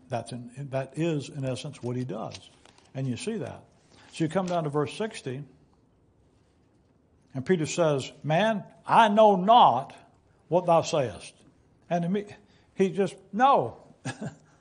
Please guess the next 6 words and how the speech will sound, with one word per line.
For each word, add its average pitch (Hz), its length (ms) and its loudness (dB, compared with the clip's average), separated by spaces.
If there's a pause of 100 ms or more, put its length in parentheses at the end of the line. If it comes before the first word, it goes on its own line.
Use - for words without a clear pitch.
(240)
And 165 300 -4 (520)
immediately, 151 640 -2 (2500)
while 156 220 0
he 156 100 0
yet 165 180 -6
spake, 135 460 -6